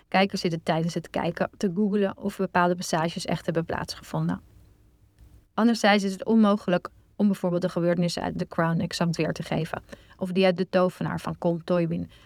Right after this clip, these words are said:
waarin Thomas Manns belevingswereld gedetailleerd wordt beschreven. Op zijn best kan fictie ons vermogen vergroten om de wereld door andermans ogen te zien,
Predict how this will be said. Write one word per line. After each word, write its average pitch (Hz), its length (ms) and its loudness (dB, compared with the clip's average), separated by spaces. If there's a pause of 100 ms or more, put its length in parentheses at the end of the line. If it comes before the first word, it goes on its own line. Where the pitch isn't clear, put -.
waarin 175 200 0
Thomas 185 300 2
Manns 185 240 2
belevingswereld 175 760 0
gedetailleerd 175 560 0
wordt 160 180 -4
beschreven. - 560 -4 (1600)
Op - 160 -6
zijn 220 200 4
best 226 200 2
kan 220 160 0
fictie - 380 0
ons 185 160 -2
vermogen 196 420 2
vergroten 170 500 -2
om 180 100 2
de 175 80 0
wereld 185 280 2
door - 140 -2
andermans 180 420 2
ogen 170 260 -2
te - 80 -8
zien, 160 360 -4